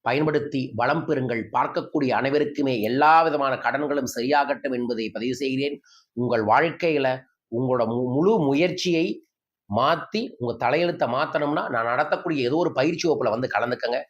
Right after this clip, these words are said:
ஆன்லைன்ல, டைரக்டா, WhatsApp-ல நடக்கும். விவரங்களுக்கு தொடர்பு கொள்ளுங்கள். மீண்டும் ஒரு அற்புத பதிவில் உங்களை சந்திக்கின்றேன். வாழ்க.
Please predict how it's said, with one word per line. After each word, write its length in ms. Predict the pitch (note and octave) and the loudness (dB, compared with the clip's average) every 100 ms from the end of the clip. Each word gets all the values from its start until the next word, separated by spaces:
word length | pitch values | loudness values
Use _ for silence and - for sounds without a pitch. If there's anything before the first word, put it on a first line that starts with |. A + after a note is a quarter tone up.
| _ _ _ A2 | _ _ _ 0
ஆன்லைன்ல, 760 | B2+ C3 B2 A#2 A2+ A2 A2 A#2 _ _ _ _ F#2 | 2 2 0 0 0 0 0 -4 _ _ _ _ -2
டைரக்டா, 680 | A2 A#2+ C3+ - B2 A#2+ A#2+ _ _ - | 2 2 0 -2 -2 0 -4 _ _ -2
WhatsApp-ல 540 | A#2+ D#3+ - E3 C3+ | 2 2 0 -2 0
நடக்கும். 520 | A2+ A2 A2 G#2 G#2 _ _ | -2 -4 -6 -8 -12 _ _
விவரங்களுக்கு 640 | _ A#2 E3 D#3 B2 - A2+ | _ 0 2 0 -2 -6 -6
தொடர்பு 300 | A#2 B2+ D3 | -4 -2 -2
கொள்ளுங்கள். 520 | C3 A#2 A2 G2+ - | 0 -2 -2 -6 -8
மீண்டும் 360 | - B2+ D#3+ D#3 | -4 -2 0 0
ஒரு 160 | C3+ C3+ | 0 0
அற்புத 420 | B2 C3 F#3 E3 | 0 0 -2 0
பதிவில் 340 | C#3 A#2+ A#2+ A#2+ | 0 -2 -2 -4
உங்களை 240 | A2+ G#2+ G2+ | -4 -4 -4
சந்திக்கின்றேன். 720 | G#2+ C3 - G#2 G2 F#2 F2+ F2+ _ _ _ _ _ | -4 -4 -4 -6 -4 -4 -6 -12 _ _ _ _ _
வாழ்க. 560 | F#2+ G#2+ A2+ G#2+ F2+ | 2 2 2 -2 -6